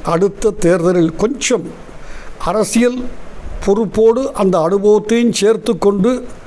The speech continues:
அதையும் தெரிந்து கொண்டு, ஒரு பூரண அரசியல்வாதியாக நீங்கள் தமிழ்நாட்டில் மீண்டும் நிற்கலாம். நீங்கள்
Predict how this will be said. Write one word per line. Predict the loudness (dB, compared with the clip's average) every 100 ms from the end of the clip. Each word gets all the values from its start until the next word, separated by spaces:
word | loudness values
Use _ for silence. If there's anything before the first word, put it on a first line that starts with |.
| -16 -14 -14 -12
அதையும் | -4 0 2 2 0
தெரிந்து | 0 0 0 2
கொண்டு, | 2 2 0 -2 -8 -16 -16 -14 -14 -12 -12 -12 -10 -2
ஒரு | 2 2
பூரண | 2 0 2 2
அரசியல்வாதியாக | 2 0 2 2 2 0 2 0 2 0 -2 -4 -12 -14 -8 -2
நீங்கள் | 0 0 0
தமிழ்நாட்டில் | 0 0 0 -2 0 2
மீண்டும் | 4 4 4 2
நிற்கலாம். | 0 0 -4 -4 -8 -10 -10 -10 -10 -12 -8 -6 -6 -6 -8 -10 -16 -16 -16 -14 -14 -16 -12 -12 -12 -4
நீங்கள் | -2 0 0